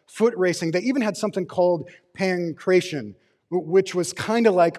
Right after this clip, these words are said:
ultimate fighting. It was a mix of boxing and wrestling. When you entered the city of Corinth, you encountered statues of athletes immortalized because of their athletic accomplishments. Th-, think of something like the Hall of Fame.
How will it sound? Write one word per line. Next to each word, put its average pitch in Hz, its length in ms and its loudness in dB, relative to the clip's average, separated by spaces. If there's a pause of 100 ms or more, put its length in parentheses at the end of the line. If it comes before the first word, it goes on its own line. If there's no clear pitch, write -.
ultimate 170 400 -4
fighting. 131 400 -4
It 165 60 -4
was 165 160 -4
a 160 80 0
mix 185 460 0
of 143 220 -8
boxing 160 640 -2 (300)
and 160 240 -6 (100)
wrestling. 156 460 -4 (840)
When 202 140 0
you 208 120 2
entered 240 400 -2
the 196 140 0
city 190 260 -2
of 180 100 0
Corinth, 185 400 -4 (280)
you 190 180 -2
encountered 190 560 -4
statues 190 640 -6
of 151 220 -8
athletes 175 720 -6 (280)
immortalized 180 1120 2
because 170 360 -4
of 160 120 -6
their 156 280 -2
athletic 175 520 -4 (380)
accomplishments. 160 760 -6 (240)
Th-, 196 140 -10
think 226 160 -2
of 180 80 -6
something 196 400 -2
like 170 280 0 (100)
the 156 100 -2
Hall 180 260 2
of 151 100 -6
Fame. 131 360 -6